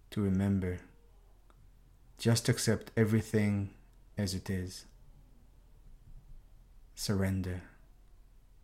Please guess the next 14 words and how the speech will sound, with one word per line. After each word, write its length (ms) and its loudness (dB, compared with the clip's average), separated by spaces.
It's 220 -4
not 160 10
just 280 4
about 360 4
your 80 0
partner, 640 0
and 160 2
maybe 240 8
you 120 4
don't 260 2
currently 420 0
have 220 2
a 40 -2
partner. 560 -8